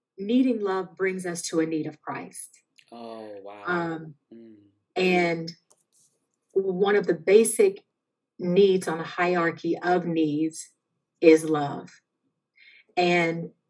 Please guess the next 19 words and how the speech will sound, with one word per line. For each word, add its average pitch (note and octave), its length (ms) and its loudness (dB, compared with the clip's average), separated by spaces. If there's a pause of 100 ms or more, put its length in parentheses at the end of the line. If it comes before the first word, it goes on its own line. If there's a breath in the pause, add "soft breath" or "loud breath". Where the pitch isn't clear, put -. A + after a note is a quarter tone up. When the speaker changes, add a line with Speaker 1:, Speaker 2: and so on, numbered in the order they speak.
(100)
Speaker 1:
for A3 420 4
us F#3+ 220 0
to F#3 180 -8
function, F#3 560 -2
and D#3+ 180 -2
that's, F3+ 360 0
that's E3+ 220 0
a D#3+ 60 -2
natural E3+ 560 0
concept. - 800 -4 (560 soft breath)
But E3 100 6
if D3+ 200 4
God G3 360 6
is F#3+ 320 6
love F3 400 4
and D3+ 140 -8
he's F3+ 340 -4
the - 80 -12
highest, D#3+ 760 0